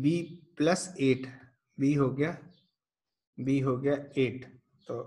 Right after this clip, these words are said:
प्लस एट हो गया। और x minus one और x plus one से divide करें, x minus one, ये एफ एक्स मिल गया। अब हमें क्या चाहिए? Find the remainder when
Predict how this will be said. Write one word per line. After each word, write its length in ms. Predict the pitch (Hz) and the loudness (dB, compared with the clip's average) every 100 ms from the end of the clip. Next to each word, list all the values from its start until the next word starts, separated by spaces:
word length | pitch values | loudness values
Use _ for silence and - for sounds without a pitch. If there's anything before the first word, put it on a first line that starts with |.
| - | -8
प्लस 280 | 139 127 127 - | -2 -2 -4 -10
एट 220 | 120 113 - | -10 -10 -12
हो 100 | 117 | -10
गया। 140 | 139 202 - _ - - _ _ - | -12 -14 -18 _ -20 -20 _ _ -2
और 220 | 139 143 143 | 0 0 2
x 260 | 160 - 160 | 0 0 2
minus 440 | 147 143 151 147 | 4 6 4 0
one 260 | 135 151 185 | 2 2 4
और 240 | 139 135 | 4 4
x 140 | 135 - - | 2 -2 0
plus 240 | 135 131 | 0 0
one 260 | 131 165 175 | -4 -6 -8
से 200 | - 139 | -4 -2
divide 420 | 127 113 110 120 | 0 0 -2 -4
करें, 220 | - 107 113 _ _ _ _ _ _ - | -8 -10 -10 _ _ _ _ _ _ -2
x 300 | 131 131 - | -2 -2 -4
minus 340 | 123 120 120 | -4 -4 -6
one, 220 | 127 180 - - _ _ _ _ _ _ _ _ _ _ _ _ _ _ _ _ _ _ _ - | -6 -6 -8 -18 _ _ _ _ _ _ _ _ _ _ _ _ _ _ _ _ _ _ _ -10
ये 220 | 151 165 170 156 | -2 0 0 0
एफ 220 | 139 - | 0 0
एक्स 180 | 139 139 | 0 -2
मिल 140 | 120 | -4
गया। 180 | 120 120 | -4 -2
अब 100 | 143 | 0
हमें 260 | 139 151 170 | 2 2 0
क्या 140 | 175 170 | 4 2
चाहिए? 420 | 170 143 110 120 - - _ _ _ _ _ _ _ - | 4 2 2 -2 -14 -20 _ _ _ _ _ _ _ 0
Find 260 | 147 147 180 | 4 4 6
the 100 | 202 | 6
remainder 440 | 143 127 143 175 196 | 8 6 6 6 6
when 340 | 139 147 170 | 6 4 4